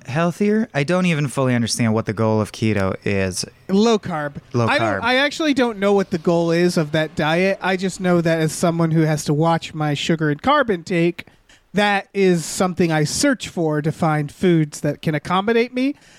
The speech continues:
Speaker 2: I don't know if that's it for the diet, you know? Like, I,
Speaker 1: Mm-hmm.
Speaker 2: I, it feels like a fad diet, you know?
Speaker 1: Yeah.
Speaker 2: But it's all low carb stuff. And for the most part, if anything says low carb,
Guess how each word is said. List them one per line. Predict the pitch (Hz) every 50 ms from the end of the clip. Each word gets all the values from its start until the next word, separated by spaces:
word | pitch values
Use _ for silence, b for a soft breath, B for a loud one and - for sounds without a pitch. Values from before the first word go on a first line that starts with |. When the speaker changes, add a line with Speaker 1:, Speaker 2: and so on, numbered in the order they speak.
| B B B B - 185
Speaker 2:
I | 196 208
don't | 185 - 220 220 226 226 220 220
know | 220 220 214 208
if | 202 190 - -
that's | 190 180 180 180 - - - - - _ _ -
it | 170 202 254 - _ _
for | _ 254 262 247
the | 254 240
diet, | 240 262 247 254 262 269 285 277 262 - -
you | 220 226 233
know? | 240 240 247 247
Like, | 240 226 208 190
I, | 208 190 190 196
Speaker 1:
Mm-hmm. | 208 196 196 190 196 220 214 190 175 160 - -
Speaker 2:
I, | 202
it | 185 -
feels | - - - - - - - 220 220 220
like | 220 202 -
a | 165
fad | - - 185 170 170 175 185 180
diet, | 185 214 202 208 214 214 220 233 214 -
you | 185 190 190
know? | 190 196 196 208 214 - _ _ _ _ _ _ 131
Speaker 1:
Yeah. | 123 110 107 101 -
Speaker 2:
But | - 196 180 180 170 165 - _ _ -
it's | 190 185 -
all | 262 240 226
low | 220 208 190 175
carb | - - 180 170 160 165 185
stuff. | - - - 185 180 180 - - 185
And | 175 170 165
for | - 302
the | 302
most | 285 262 247 240 240 - -
part, | - 240 240 240 233
if | 214 175 - 214
anything | 196 190 208 226 226 - 220 208 208
says | - - 214 214 220 208 202 185 -
low | 170 175 190 190
carb, | - - 196 175 185 196 202 190 185 202